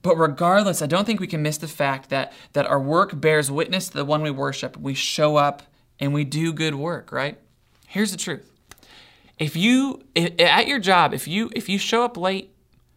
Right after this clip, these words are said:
if you're inconsistent, if you just don't do good work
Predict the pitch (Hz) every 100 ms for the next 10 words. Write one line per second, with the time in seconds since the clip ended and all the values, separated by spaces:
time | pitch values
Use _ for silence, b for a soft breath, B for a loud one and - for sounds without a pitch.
0 | _ _ _ 135 139 165 202 214 196 185
1 | 175 180 175 - b b b 151 175 165
2 | 131 - 170 196 - 151 165 185 151 156
3 | 143 135 170 -